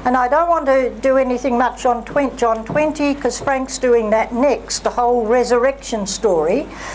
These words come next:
But one tiny aspect of John twenty I want you to take notice of.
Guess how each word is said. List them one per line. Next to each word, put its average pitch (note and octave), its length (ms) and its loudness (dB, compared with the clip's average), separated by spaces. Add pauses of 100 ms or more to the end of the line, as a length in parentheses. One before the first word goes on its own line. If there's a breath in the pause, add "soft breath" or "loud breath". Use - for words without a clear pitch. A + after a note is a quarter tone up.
(420 loud breath)
But D4+ 200 0
one G4 380 0 (240)
tiny E4+ 580 0
aspect - 800 -4 (1120 loud breath)
of A#3+ 280 0
John B3 400 2
twenty A#3+ 580 -2 (300)
I G#3+ 80 2
want A#3 320 0
you A3 80 -8
to A3 80 0
take A3 360 -4
notice A3+ 480 -4
of. - 320 0